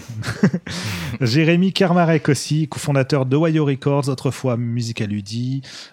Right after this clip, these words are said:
euh, c'était aussi Square Music, auteur de la légende Final Fantasy quinze et la légende F F treize, donc je l'ai dit tout à l'heure, et c'est ce qui explique aussi ta présence ici, sinon on ne t'aurait pas invité. Bonjour Jérémy.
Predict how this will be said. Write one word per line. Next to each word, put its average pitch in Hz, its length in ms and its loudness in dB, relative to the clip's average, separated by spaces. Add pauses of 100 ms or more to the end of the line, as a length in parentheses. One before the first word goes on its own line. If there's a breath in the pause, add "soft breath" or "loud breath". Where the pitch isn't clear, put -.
euh, 113 160 -6
c'était 104 400 -8
aussi 104 360 -10
Square 143 360 -2
Music, 131 640 -4 (160)
auteur 123 300 0
de 123 100 0
la 147 100 0
légende 127 280 -2
Final 147 260 -2
Fantasy 131 480 -4
quinze 139 360 0
et 190 220 0
la 135 140 0
légende 127 440 0
F 117 200 -6
F - 40 -10
treize, 120 320 -4
donc 95 200 -12
je 95 60 -10
l'ai 92 60 -8
dit 92 120 -12
tout - 180 -16
à 107 40 -8
l'heure, 98 180 -8
et - 20 -12
c'est 92 140 -12
ce - 80 -12
qui - 80 -10
explique - 380 -10
aussi 113 180 -10
ta 113 100 -6
présence 117 300 -6
ici, 135 200 -4
sinon 135 260 -4
on 131 40 -2
ne 120 60 -4
t'aurait 110 260 -2
pas 185 200 0
invité. 143 380 0 (300 loud breath)
Bonjour 175 320 0
Jérémy. 131 380 0